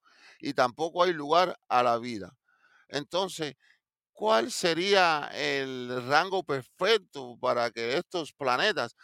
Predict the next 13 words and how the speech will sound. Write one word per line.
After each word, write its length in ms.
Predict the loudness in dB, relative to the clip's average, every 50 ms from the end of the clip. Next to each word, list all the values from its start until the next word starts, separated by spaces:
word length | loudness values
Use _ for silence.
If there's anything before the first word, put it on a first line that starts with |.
| -20 -20 -20 -20 _ _
manifiesten 880 | -6 -2 0 0 0 -2 -4 -8 -6 -2 -2 -2 0 0 -2 -2 -2 -2
la 160 | -2 -4 -4
vida? 340 | -4 -4 -6 -8 -8 -10 -14 _ _ _ _ _ _ _ _ _
Según 480 | -4 -2 0 0 0 -2 -6 -6 -6
nos 240 | -6 -6 -6 -8 -8
dicen 1000 | -6 -6 -6 -4 0 2 2 4 4 2 0 -2 -6 -8 -10 -12 -14 -14 -16 -18 -20 _ _ _ _ _ _ _ _ _ _ _ _
estos 440 | 2 2 2 2 0 -4 -6 -4 0
seres 560 | 2 4 4 6 4 4 0 -4 -8 -12 -18 _ _ _ _ _ _ _ _ _ _ _ _
en 280 | -8 -6 -6 -4 -6 -8
su 240 | -8 -10 -12 -12 -8
conocimiento 800 | -6 -6 -6 -6 -8 -10 -10 -12 -8 -4 -2 -2 -2 -2 -2 -4
extenso, 640 | -4 -2 _ 0 0 0 0 -2 -6 -10 -12 -14 _ _ _ _ _ _ _ _ _ _ _ _ _ _ _ _ _ _ _ _ -2
eh, 800 | 0 2 4 4 4 2 2 0 -2 -4 -6 -6 -8 -10 -12